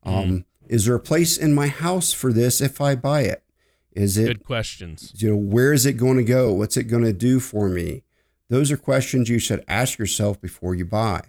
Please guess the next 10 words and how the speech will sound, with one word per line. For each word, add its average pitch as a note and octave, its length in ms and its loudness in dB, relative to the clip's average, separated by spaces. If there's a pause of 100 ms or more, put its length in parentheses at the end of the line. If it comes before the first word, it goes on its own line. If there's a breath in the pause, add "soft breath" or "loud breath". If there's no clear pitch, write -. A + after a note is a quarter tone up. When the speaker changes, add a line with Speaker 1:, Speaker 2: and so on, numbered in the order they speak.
(480)
Speaker 1:
So A2 320 2
if A2 200 0
this B2 260 2
purchase F#3 480 -4
wasn't D3 440 0
part A#2+ 460 0
of A2 120 0
an A2 60 4
established A2+ 640 0
plan, A#2+ 540 0